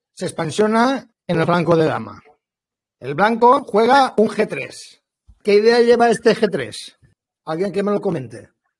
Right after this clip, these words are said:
Que me abra <laughs> los ojos. Porque yo lo veo raro.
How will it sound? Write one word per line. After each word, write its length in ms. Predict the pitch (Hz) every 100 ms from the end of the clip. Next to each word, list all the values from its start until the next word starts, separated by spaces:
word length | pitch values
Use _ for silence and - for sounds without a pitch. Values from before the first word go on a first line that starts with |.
| _ _ _ _ _ _ -
Que 200 | 160 156
me 140 | 165
abra 500 | 175 185 180 175 -
<laughs> 40 | 190
los 200 | 175 147
ojos. 460 | 117 107 113 - _ _ _ _ _ _ _ _ - -
Porque 240 | 131 139
yo 160 | 139 165
lo 80 | 190
veo 220 | 202 165
raro. 440 | 151 196 147 117